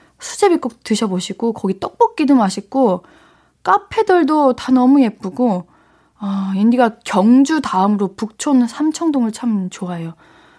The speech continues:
나 한국인이야. 나 토종 한국인인가 봐. 한옥을 좀 좋아-, 맞아. 한옥을 좋아하는 것 같아요. 카페도 한옥 카페 이런 거 좋아하고.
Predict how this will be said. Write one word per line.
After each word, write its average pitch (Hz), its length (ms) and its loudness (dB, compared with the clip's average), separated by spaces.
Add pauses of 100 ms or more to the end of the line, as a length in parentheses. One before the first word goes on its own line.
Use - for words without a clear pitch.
(540)
나 226 160 -2
한국인이야. 330 720 2 (600)
나 202 140 -6
토종 381 340 -4
한국인인가 330 640 -2
봐. 175 280 -10 (1000)
한옥을 440 440 0
좀 269 140 2
좋아-, 254 320 2
맞아. 196 360 -2
한옥을 403 420 0
좋아하는 220 340 -2
것 185 80 -4
같아요. 175 220 -12
카페도 381 440 -2
한옥 415 300 -4
카페 277 280 -2
이런 202 120 -4
거 180 60 -6
좋아하고. 175 540 -10